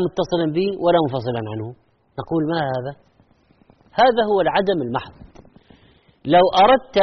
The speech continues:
أن تصف العدم ما وجدت أبلغ من هذه العبارات وهذا الوصف. ليش؟ لماذا لا تثبت ما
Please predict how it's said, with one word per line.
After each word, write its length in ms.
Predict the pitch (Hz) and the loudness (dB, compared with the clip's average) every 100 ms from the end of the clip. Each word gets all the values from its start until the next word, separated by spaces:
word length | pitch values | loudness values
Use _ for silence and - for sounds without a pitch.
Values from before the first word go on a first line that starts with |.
| 185 | 0
أن 60 | 175 - | -2 0
تصف 320 | 247 - 202 208 | 0 0 0 2
العدم 500 | 190 180 247 226 277 285 294 311 160 | 4 6 4 6 6 4 0 -4 0
ما 80 | 226 214 | 4 6
وجدت 320 | 208 202 208 - 220 | 4 2 -2 0 2
أبلغ 220 | 185 190 175 180 | 2 2 2 0
من 80 | 139 | 2
هذه 180 | 175 165 156 | 2 4 2
العبارات 460 | 143 123 123 156 147 | 0 2 2 2 0
وهذا 200 | 127 113 | -2 -2
الوصف. 280 | 101 101 _ _ _ _ _ _ _ _ _ _ _ _ _ _ _ _ 330 | -8 -12 _ _ _ _ _ _ _ _ _ _ _ _ _ _ _ _ 4
ليش؟ 200 | 440 302 - - _ 156 | 4 2 -12 -20 _ 0
لماذا 460 | 180 214 262 208 180 | 2 4 2 2 0
لا 140 | 160 | 0
تثبت 480 | 147 196 156 151 | -4 -8 -6 -8
ما 60 | - | -4